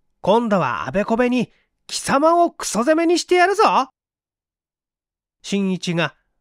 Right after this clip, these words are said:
餅菓子を手当たり次第に口に含んでは、ペッペッとみつこの顔へ吐き散らすと、みるみるうちにさしも美しい雪姫の器量も、雷病闇かかさっかきのように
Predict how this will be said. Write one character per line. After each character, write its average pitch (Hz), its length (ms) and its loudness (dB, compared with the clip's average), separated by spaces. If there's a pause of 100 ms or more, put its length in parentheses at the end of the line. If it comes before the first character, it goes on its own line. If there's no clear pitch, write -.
餅 175 280 -4
菓 220 120 -2
子 160 200 -4
を 147 120 -2
手 170 180 -4
当 214 60 -6
た 226 100 -6
り 214 140 -4
次 - 100 -12
第 185 180 -2
に 151 160 -4
口 - 220 -12
に 160 140 -2
含 147 280 -6
ん 127 40 -8
で 110 100 -6
は、 92 220 -4 (340)
ペ 151 100 -4
ッ 147 100 -8 (340)
ペ 165 100 -4
ッ 160 80 -8 (140)
と 104 180 -14
み 143 180 -6
つ - 100 -16
こ 165 120 -8
の 135 160 -4
顔 135 300 -4
へ 135 60 -4
吐 - 280 -10
き - 20 -16
散 135 100 -8
ら 127 100 -8
す - 80 -16
と、 101 240 -8 (720)
み 147 180 -4
る 147 140 -2
み 131 120 -4
る 127 160 -4
う 123 80 -6
ち 131 140 -8
に 127 320 -6 (260)
さ 170 220 -6
し 160 200 -6
も 139 320 -4
美 156 380 -6
し 170 380 -4
い 151 40 -2
雪 156 200 -6
姫 165 240 -4
の 147 160 -4
器 - 180 -8
量 143 220 -4
も、 117 300 -6 (840)
雷 170 340 -2
病 175 200 0
闇 165 240 -4
か 160 180 -6
か - 220 -10
さ 240 120 -6
っ - 100 -20
か 190 160 -6
き 185 100 -10
の 170 140 -2
よ 170 160 -4
う 160 40 -4
に 143 220 -6